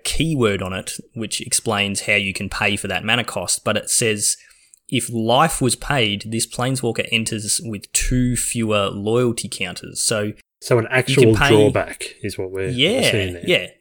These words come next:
Speaker 1: Yep, so you can pay the full five mana and it comes in with five loyalty, or you can pay four mana and two life and it comes in with three loyalty. So,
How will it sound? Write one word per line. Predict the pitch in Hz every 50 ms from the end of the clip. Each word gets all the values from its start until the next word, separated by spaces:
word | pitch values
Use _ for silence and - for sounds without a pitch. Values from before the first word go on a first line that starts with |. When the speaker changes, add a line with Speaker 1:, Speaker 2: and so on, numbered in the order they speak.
| _ _ _ _ -
Speaker 1:
Yep, | 170 165 - -
so | - 156
you | 151 147
can | 156 143
pay | - 170 156
the | 151 139
full | - 190 180 165
five | - - 156 147 143 131
mana | 131 143 180 226
and | 262 135 131
it |
comes | - - 131 123 123
in | 131 123 123 120
with | 120 117
five | - - 123 117 113
loyalty, | 117 123 127 143 147 - 202 208
or | - 139 135 131
you | 120
can | - 123 110
pay | - - 117 113
four | 107 - - 151 151 170 170
mana | 151 120 113 110 107 107 -
and | 101 110 101
two | - - 120 117
life | 104 101 120 131 127 117 107 - - - -
and | 110 101
it | - -
comes | - 110 104 104 104
in | 107 101 101 98 101 - _ _ _ _ _ _ -
with | 113 107
three | - - - 147 160 160 151
loyalty. | 127 113 104 95 92 - - 92 87
So, | - - - 120 113 117 113